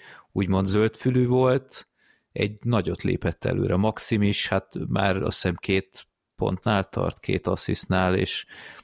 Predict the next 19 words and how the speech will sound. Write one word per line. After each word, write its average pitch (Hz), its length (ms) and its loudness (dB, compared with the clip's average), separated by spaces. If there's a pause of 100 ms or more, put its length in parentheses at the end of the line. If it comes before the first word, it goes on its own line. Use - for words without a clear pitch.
(220)
ö, 90 280 0
nem, 95 200 2
nem 92 360 2
hiányzott 95 480 0
sok - 240 -4
a 90 80 0
gólhoz 95 420 0
sem. 101 380 0 (680)
Ö, - 260 -2
úgyhogy 104 380 -2
tényleg 90 340 -2 (840)
na-, 92 140 0
nagyon, 90 440 -2
nagyon 95 280 0
együtt 92 320 -2
van 87 160 0
most 90 240 -2
a - 40 -2
csapat. - 480 -4